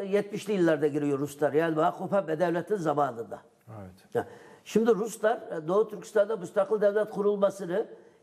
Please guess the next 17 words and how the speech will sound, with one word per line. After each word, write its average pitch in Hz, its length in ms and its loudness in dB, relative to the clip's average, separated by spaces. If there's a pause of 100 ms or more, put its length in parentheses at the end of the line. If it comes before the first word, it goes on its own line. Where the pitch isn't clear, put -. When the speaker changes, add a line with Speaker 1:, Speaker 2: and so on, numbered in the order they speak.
Speaker 1:
kendi, 196 320 2 (320)
e, 160 340 4 (220)
esareti 202 500 2
altındaki 180 640 -2 (460)
e, 147 160 6
Müslüman 180 540 0
toplulukları, 156 640 -4
yani 160 320 0
Türkistan 214 480 0
coğra-, 160 360 -4
e, - 20 4
halkı 156 400 -2
da 208 180 2 (440)
bir 208 280 2
örnek 208 360 2
teşkil 214 320 0
edebileceğinden 156 880 0